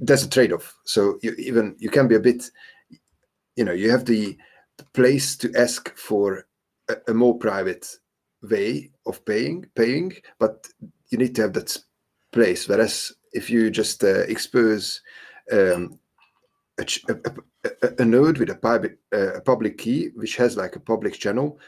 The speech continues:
which is already, you know, spread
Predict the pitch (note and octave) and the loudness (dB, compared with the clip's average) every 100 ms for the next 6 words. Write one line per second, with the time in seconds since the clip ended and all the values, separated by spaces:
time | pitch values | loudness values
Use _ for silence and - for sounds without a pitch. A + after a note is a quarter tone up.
0 | _ G2+ G2+ F#2+ - _ _ B2 A2 G2+ | _ -8 -6 -8 -12 _ _ 0 2 2
1 | F#2 F2+ F2+ - G#2+ F2 F2 - _ - | -2 -8 -10 -6 -4 -4 -8 -12 _ -20
2 | - - _ _ _ - - _ - - | -20 -20 _ _ _ -20 -20 _ -10 -8
3 | - A#2 G2+ | 2 2 2